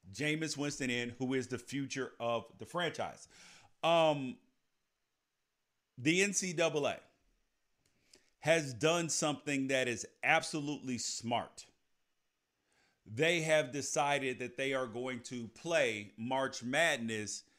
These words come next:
in one single city in twenty twenty-one for the men's basketball tournament. This is the best idea possible. The tournament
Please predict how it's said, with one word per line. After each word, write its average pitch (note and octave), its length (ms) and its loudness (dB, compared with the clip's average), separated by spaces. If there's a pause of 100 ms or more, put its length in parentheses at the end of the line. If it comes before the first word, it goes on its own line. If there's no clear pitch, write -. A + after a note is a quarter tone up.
(260)
in D#3+ 380 -2
one D3+ 380 -2
single C#3 560 -2
city A#2+ 580 -2
in A#2+ 140 -6
twenty A#2+ 340 -4
twenty-one A#2 640 -2 (180)
for C3 160 2
the C3 80 4
men's A#2+ 340 0
basketball A2 540 0
tournament. B2 440 0 (1000)
This F3+ 300 6
is G#3+ 140 -4
the G3 120 4
best E3 540 0
idea C#3 640 2 (220)
possible. D#3+ 680 0 (1120)
The C#3+ 140 0
tournament F#3 600 0